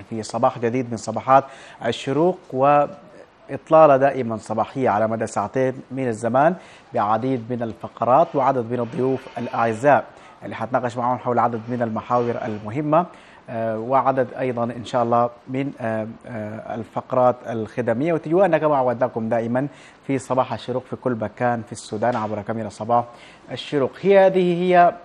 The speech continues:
مجموعة من التحايا لفريق عمل، آه، اليوم إن شاء الله، آه، تتحقق من خلال حلقة اليوم مدعاة،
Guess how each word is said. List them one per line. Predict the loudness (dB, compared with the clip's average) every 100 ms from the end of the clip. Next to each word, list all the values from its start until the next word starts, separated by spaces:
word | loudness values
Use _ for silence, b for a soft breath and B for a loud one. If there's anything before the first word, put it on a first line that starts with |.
| -6
مجموعة | -4 0 4 4
من | 2
التحايا | -4 -6 -2 0 0
لفريق | -2 -2 -2 0
عمل، | 2 2 0 B B B -4
آه، |
اليوم | -2 -2 -2 0 2 2 0 -4
إن | -4
شاء | 2 2
الله، | 4 6 4 2 -8
آه، | -6 -4 -6
تتحقق | -8 -4 -2 -2 -2 -4
من | -4
خلال | 4 4
حلقة | 2 -6 -6 -2
اليوم | 2 2 0 B B B
مدعاة، | 0 4 4